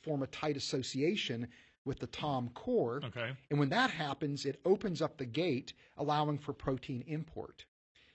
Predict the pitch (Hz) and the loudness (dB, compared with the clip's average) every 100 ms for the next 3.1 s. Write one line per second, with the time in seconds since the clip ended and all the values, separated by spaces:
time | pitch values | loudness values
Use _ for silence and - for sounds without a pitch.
0 | _ - 127 127 123 _ - 135 - 139 | _ -4 2 2 2 _ -4 -4 2 4
1 | 139 - 147 147 - 147 120 123 147 226 | 4 6 6 6 0 -2 0 0 2 2
2 | - 147 - - 143 123 117 110 107 139 | 2 2 2 0 0 2 0 -2 -2 -2